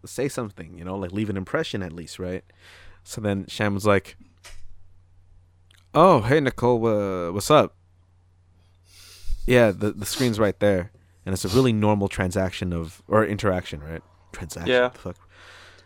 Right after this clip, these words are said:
Speaker 1: So then, um, Nicole left first, and then Percy was like, "Oh, really, Sham? You bitch? Like, that's j-, the, what's up? Like, like, like, that, that's, that's the best you got?"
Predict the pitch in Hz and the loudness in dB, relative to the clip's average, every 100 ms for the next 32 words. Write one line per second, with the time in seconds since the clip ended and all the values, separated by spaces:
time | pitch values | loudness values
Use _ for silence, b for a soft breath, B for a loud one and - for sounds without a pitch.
0 | b b b b _ - - 117 120 117 | b b b b _ -6 2 4 6 4
1 | 113 104 98 101 - 120 98 92 - 90 | 2 0 0 0 4 4 4 0 -2 -4
2 | 92 95 92 95 - 104 - 98 95 139 | -2 -4 -6 -4 -2 -2 -2 -6 6 8
3 | 117 131 160 147 160 170 185 123 87 143 | 10 8 4 4 2 0 -2 -4 0 -2
4 | - - 113 - 117 131 - - - - | -2 -4 -4 -2 2 2 2 -4 -2 0
5 | 143 B - 147 - 180 165 247 165 123 | -2 B 2 4 8 10 10 8 4 -2
6 | - 135 123 120 117 - - - - - | 0 -4 -2 -2 -2 -4 6 12 12 12
7 | - 440 - 147 381 - - 349 143 135 | 12 12 12 12 10 10 6 4 2 2
8 | 160 - | 2 -2